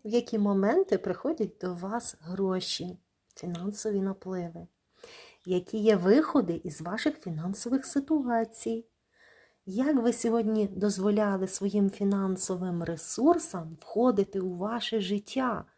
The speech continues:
Як? Яким чином? Де? Коли? Чому? В яких ситуаціях? Як просто зараз у вас народжується фінансове джерело?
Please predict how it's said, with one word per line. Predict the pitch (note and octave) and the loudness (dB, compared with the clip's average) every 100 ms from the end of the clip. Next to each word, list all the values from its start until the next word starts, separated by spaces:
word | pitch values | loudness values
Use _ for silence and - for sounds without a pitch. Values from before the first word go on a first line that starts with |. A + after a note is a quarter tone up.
| _ - | _ -12
Як? | D#3 A#3 G#3 D3+ | -6 -4 -4 -4
Яким | F3+ - A#3+ G#3+ | -4 -2 -4 -2
чином? | - B3 G3 F#3 F3+ | 0 2 2 2 0
Де? | B3 G#3+ D#3+ | 0 0 -2
Коли? | - A#3 B3 F#3 | 0 2 6 4
Чому? | - B3 C4 A3+ | 2 -2 2 2
В | F#3+ | 2
яких | A3+ C#4 - | 2 0 0
ситуаціях? | C4+ C#4 C4 G3+ - - D3+ - _ - - - - - - - _ _ _ _ _ - | -4 -4 -4 -4 -6 -8 -10 -12 _ -20 -16 -16 -16 -18 -20 -20 _ _ _ _ _ -12
Як | D#3 C4+ C4 G3+ - | 2 4 4 2 -6
просто | - A3+ - A3 G#3 | -4 -2 0 0 2
зараз | B3 A#3+ B3+ G#3 - - - | 2 4 4 4 0 -2 -8
у | F#3+ | -4
вас | G3+ C4+ C#4+ | -2 2 2
народжується | G3 F#3+ A#3 G3+ G3+ G3 F#3 | 2 0 2 2 2 0 -6
фінансове | - F#3+ G3 A3+ - F3 E3 | -4 -2 0 0 -2 -4 -6
джерело? | E3 E3 D#3 D#3 D#3 F#3 G#3 | -6 -4 -2 -2 0 0 -2